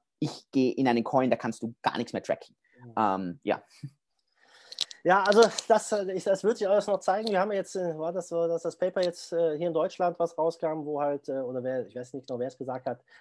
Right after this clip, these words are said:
Speaker 2: wo Bitcoin im Endeffekt, äh, auch nachgewiesen wurde, kaum Geldwäsche, kaum Kriminalität
Speaker 1: Ja.
Speaker 2: letztendlich,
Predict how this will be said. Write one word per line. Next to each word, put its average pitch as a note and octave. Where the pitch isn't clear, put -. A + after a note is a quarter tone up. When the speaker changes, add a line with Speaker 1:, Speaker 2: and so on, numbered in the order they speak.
Speaker 2:
wo C#3
Bitcoin E3
im D3
Endeffekt, E3
äh, D3+
auch C3+
nachgewiesen D3
wurde, C#3
kaum D#3+
Geldwäsche, D#3
kaum D#3
Kriminalität E3
Speaker 1:
Ja. F#3
Speaker 2:
letztendlich, E3